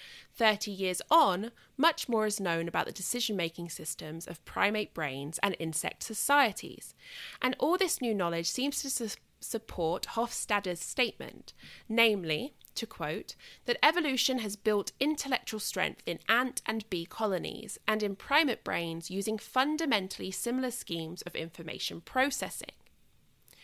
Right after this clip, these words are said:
Looking at the decision-making systems of primate brains and honeybee swarms, we can identify five critical elements.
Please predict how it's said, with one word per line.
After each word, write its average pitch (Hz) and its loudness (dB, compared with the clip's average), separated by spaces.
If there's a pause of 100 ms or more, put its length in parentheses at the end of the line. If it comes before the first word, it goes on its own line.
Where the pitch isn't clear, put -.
(480)
Looking 339 -2
at 233 -2
the - -6
decision-making 175 -6
systems - -8
of - -12
primate 196 0
brains 160 0
and 175 0
honeybee 269 4
swarms, 165 -4 (280)
we 320 0
can 349 -4
identify 220 2
five 180 2 (100)
critical - -6
elements. - 2